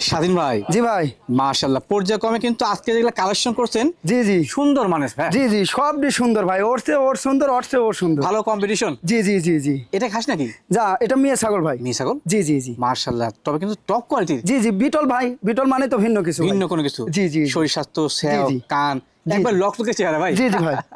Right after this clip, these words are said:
Speaker 2: জি, জি ভাই।
Speaker 1: <laughs> মাশাআল্লাহ। এ-, এটা বর্তমান বয়স কেমন চলে?
Speaker 2: এটার বয়স দাঁতেই নাই ভাই।
Speaker 1: অদাঁত?
Speaker 2: অদাঁত, প্রথমবার গাব হয়েছে ভাই।
Speaker 1: আচ্ছা, আচ্ছা।
Speaker 2: কিন্তু আমার খামারে তো কোনো গ্যারান্টি নাই, তিন মাসের নিচে
Speaker 1: তিন
Speaker 2: কোনো
Speaker 1: মাস
Speaker 2: গ্যারান্টি
Speaker 1: না
Speaker 2: হবে
Speaker 1: হলে,
Speaker 2: না
Speaker 1: জি,
Speaker 2: ভাই।
Speaker 1: জি।
Speaker 2: কিন্তু আমি দেখাই দেবো ভাই।
Speaker 1: আচ্ছা।
Speaker 2: ইনশাআল্লাহ।
Speaker 1: ওলান পালান
Speaker 2: সব
Speaker 1: রাস্তাও
Speaker 2: কিছু।
Speaker 1: দেখা দেন।
Speaker 2: হ্যাঁ।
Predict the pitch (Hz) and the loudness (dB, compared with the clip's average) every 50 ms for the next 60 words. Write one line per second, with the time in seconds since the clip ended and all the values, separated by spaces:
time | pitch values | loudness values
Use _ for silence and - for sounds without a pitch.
0 | - 170 175 240 220 180 170 151 135 120 - _ - 160 151 143 135 - 151 143 | -4 -2 0 0 0 0 0 -2 -4 -6 -8 _ -4 -2 -2 -2 -2 -2 -2 0
1 | 135 131 123 - _ _ _ _ _ - 180 196 220 196 240 254 233 226 - 240 | 0 -2 -2 -4 _ _ _ _ _ -4 -2 -2 0 0 0 -2 -2 -2 -2 -2
2 | 220 233 233 - 226 202 180 175 160 143 131 - _ - 226 214 254 262 240 262 | -2 -2 -2 -2 -2 -2 0 0 0 -2 -4 -6 _ -4 -2 -2 0 0 2 2
3 | 262 277 277 - - - - 175 233 233 - 254 247 226 202 175 151 139 120 113 | 2 2 0 -2 -4 -6 -4 -4 -2 0 0 0 2 2 0 0 0 -2 -4 -6
4 | _ - - 165 180 175 - - - _ _ _ - 208 214 202 240 254 269 262 | _ -8 -4 -4 -2 -2 -2 -4 -6 _ _ _ -2 -2 0 0 0 0 -2 -4
5 | _ _ - 247 247 - 262 269 269 269 262 233 226 214 208 190 190 165 - 165 | _ _ -4 -4 -2 0 2 2 2 2 2 0 0 0 2 2 0 0 0 -2
6 | 143 139 120 - - 147 131 - 131 - - - 107 - _ _ _ - 262 262 | -2 -2 -6 -6 -6 -6 -4 -4 -4 -4 -4 -6 -8 -12 _ _ _ -2 0 0
7 | 226 285 262 262 277 285 277 269 277 294 285 285 - 302 277 233 269 277 277 254 | 2 2 2 2 0 0 0 0 0 0 0 0 0 0 0 0 0 0 0 0
8 | 220 247 254 247 180 240 214 196 185 - 262 254 240 247 220 - 254 254 247 196 | 0 0 0 0 0 -2 -2 -2 -2 0 0 0 0 0 0 0 0 0 0 0
9 | 247 202 233 226 220 - 208 202 185 151 190 175 165 160 156 147 135 160 165 143 | -2 0 0 0 0 0 0 -2 -2 -2 0 0 0 0 0 0 0 2 0 0
10 | 131 131 131 107 104 - 220 226 196 247 247 262 220 247 247 202 220 190 170 156 | 0 -2 -4 -4 -2 -2 -2 0 0 0 0 0 0 0 0 0 0 -2 0 -2
11 | 147 131 135 120 113 _ - 127 - - 113 113 - - 190 190 - - 214 214 | -2 -4 -6 -14 -16 _ -8 -6 -6 -6 -8 -8 -4 -2 -2 -2 0 0 0 0
12 | 226 240 240 _ _ - - - - - _ _ _ - 147 139 151 160 160 196 | 0 0 -2 _ _ -20 -20 -20 -20 -20 _ _ _ -6 -4 -2 -2 -2 -2 -2
13 | 208 185 - 196 - - 247 220 214 202 185 160 139 123 110 147 170 165 143 | -2 -2 -2 -2 -2 -4 -4 -2 0 0 0 0 -2 -2 -2 -2 0 0 -2